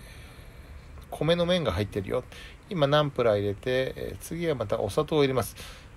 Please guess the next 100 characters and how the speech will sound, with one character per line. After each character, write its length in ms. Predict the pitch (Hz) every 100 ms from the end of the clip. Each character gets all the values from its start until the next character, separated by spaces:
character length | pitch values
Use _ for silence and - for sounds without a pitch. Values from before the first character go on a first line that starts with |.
| - - - - -
た 180 | - 190
だ 140 | 185
で 180 | 160 160
さ 240 | - 165
え 160 | 156 143
甘 380 | 139 127 139 143
い 100 | 131
の 160 | 120
に 260 | 117 127 135
も 160 | 127 160
っ 60 | -
と 140 | 135
甘 220 | 110 110
く 140 | 117 131
す 160 | -
る 80 | 139
っ 60 | 143
て 180 | - -
い 60 |
う 40 | -
ね。 240 | 120 - - - - - -
う 40 | -
ん。 20 | - 95 - - - - - - - - - - - - - -
あ、 160 | - - - - - - - - -
ト 140 | -
ッ 40 | -
プ 120 | - 330
ガ 140 | 320
ン 60 | 135
っ 20 |
て 80 | 120
い 40 |
う 40 | 113
映 200 | 113 113
画、 340 | 113 113 - -
ト 100 | -
ッ 20 | 131 -
プ 100 | 294
ガ 160 | 294
ン 80 | 127
ツ 180 | 107 240
ー 60 | 226
っ 40 |
て 140 | - 127
い 80 |
う 40 | 117
映 80 | 117
画 100 | 110
が 120 | 110
や 140 | 110
る 120 | 139
や 100 | 160
る 60 | 127
っ 40 |
て 80 | 123 -
言 100 | -
っ 20 |
て 140 | - -
楽 180 | 120 185
し 80 | 240
み 80 | 175
に 60 |
し 40 | -
た 120 | 107
け 60 |
ど、 180 | 104 98 - - - - -
あ 100 | 139
の 100 | 185
話 280 | 190 196 190
聞 140 | -
い 40 | 185
ち 100 | 190
ゃ 40 |
っ 20 |
た 140 | 185 180
ね。 240 | 147 -
消 180 | - 185
え 40 | 202
ち 80 |
ゃ 20 | 208
っ 40 |
た 120 | 208
ね。 220 | 196 113 -
も 120 | 147
う 20 |
や 100 | 139
ん 40 | 202
な 80 | 254
い 20 |
の 80 | 131
か 100 | 101
な？ 140 | 104
後 160 | 175 147
で 80 |
調 180 | 98 170
べ 80 | 196
て 100 | 107
み 80 | 98
よ 80 |
う。 40 | 104